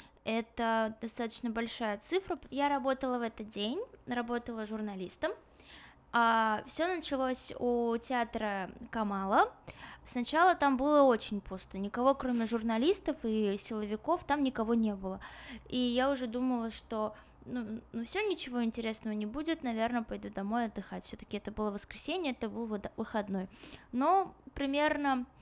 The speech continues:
Собрание, кстати, планировалось на двенадцать, но все начали собираться только ближе к часу. В итоге к часу уже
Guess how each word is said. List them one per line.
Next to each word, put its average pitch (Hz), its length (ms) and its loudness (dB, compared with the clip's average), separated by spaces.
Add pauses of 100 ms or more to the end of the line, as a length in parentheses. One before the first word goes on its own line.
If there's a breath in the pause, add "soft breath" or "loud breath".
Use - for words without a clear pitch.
(120 loud breath)
Собрание, 294 420 4
кстати, - 320 -4
планировалось 269 560 2
на 247 100 2
двенадцать, 262 640 2
но 240 140 2
все 285 160 -2
начали 294 320 -2
собираться - 540 -6
только 233 200 0
ближе 233 300 -2
к - 80 -12
часу. 196 400 -8 (400 loud breath)
В - 40 -6
итоге 262 280 -2 (560)
к - 60 -18
часу 247 480 2
уже 208 440 0